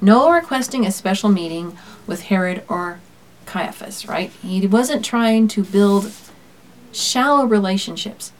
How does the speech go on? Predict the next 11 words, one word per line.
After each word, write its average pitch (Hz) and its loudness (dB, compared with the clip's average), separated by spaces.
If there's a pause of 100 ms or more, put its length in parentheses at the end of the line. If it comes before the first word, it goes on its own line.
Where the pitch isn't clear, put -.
He 196 2
was 214 4
going 185 -6
for 180 -8
the 185 -8
richly 214 -2 (200)
rewarding, 185 -4
meaningful 185 -4
relationships 185 -10 (400)
with 196 0
twelve 196 2